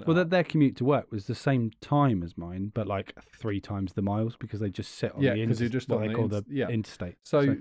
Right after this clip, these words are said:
Speaker 2: there is a reason why, you know, we can say, "Oh, we pay more." Yeah, but they buy more.
Speaker 1: Yeah.
Speaker 2: And also, there is all the poli-, political things we don't need to get into. But the, the point is,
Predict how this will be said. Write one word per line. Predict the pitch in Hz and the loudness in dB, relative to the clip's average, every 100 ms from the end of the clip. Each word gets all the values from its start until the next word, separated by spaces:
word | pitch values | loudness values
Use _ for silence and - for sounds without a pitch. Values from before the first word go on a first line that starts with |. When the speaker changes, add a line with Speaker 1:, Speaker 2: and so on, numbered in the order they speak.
| - | -4
Speaker 2:
there | 151 151 175 | 0 2 4
is | 175 | 2
a | 147 | 2
reason | 143 151 135 107 101 | 0 0 0 -4 -6
why, | 98 | -6
you | 110 - | -8 -6
know, | 135 104 | -4 -2
we | 131 | -2
can | 135 127 | -2 -4
say, | 117 113 | -6 -4
"Oh, | 107 | -2
we | 113 123 | -2 -4
pay | - 120 | -4 -4
more." | 110 127 98 73 113 - - | -2 -2 -4 -6 -8 -10 -4
Yeah, | 110 | -4
but | 110 | -4
they | 123 120 113 107 - | -8 -2 0 -2 -2
buy | 123 113 110 | 0 2 0
more. | 98 95 76 92 _ _ _ | -4 -8 -10 -14 _ _ _
Speaker 1:
Yeah. | - 90 | -8 -4
Speaker 2:
And | 156 160 | 2 2
also, | 147 - 101 95 | 2 -2 -6 -4
there | 101 110 | -2 -2
is | 98 | -2
all | 95 | -6
the | 95 - - | -10 -16 -16
poli-, | 95 98 - _ | -14 -14 -16 _
political | - 104 - 98 | -16 -16 -14 -14
things | 101 107 | -12 -8
we | 107 | -6
don't | 101 | -6
need | |
to | - | -8
get | 107 | -6
into. | 123 117 101 | -6 -6 -8
But | - 143 | -6 -2
the, | 156 | -2
the | - 127 | -2 -8
point | - 160 131 - | -4 -2 -2 -4
is, | 104 101 - | -10 -12 -18